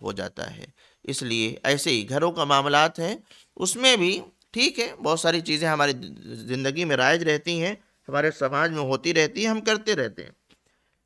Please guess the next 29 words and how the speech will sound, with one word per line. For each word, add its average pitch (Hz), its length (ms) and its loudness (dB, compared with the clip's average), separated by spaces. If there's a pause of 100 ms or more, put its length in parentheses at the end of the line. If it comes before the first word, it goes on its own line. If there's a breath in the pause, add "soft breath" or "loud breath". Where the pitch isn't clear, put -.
(140)
और 170 160 4
ये 208 100 6
सोचते 226 340 6
हैं 262 80 6
कि 240 60 4
हम 214 180 6
कामयाब 127 520 4
हैं। - 200 -16
लेकिन 160 380 -2
याद 160 260 4
रखिएगा, 110 600 -4 (340)
अगर 147 240 0
नबी 135 320 -2
की 143 140 -2
इताअत 139 380 4
उसमें 123 300 -8
नहीं 127 280 -6
है 160 80 -4
तो 165 80 -10
उसमें 113 240 -10
कामयाबी 110 460 -4
नहीं 107 180 -8
मिल 95 140 -10
सकती - 380 -16
है, 69 140 -16
नुकसान 214 420 0
होगा, 190 240 0
खसारा 113 400 -4
होगा। - 360 -16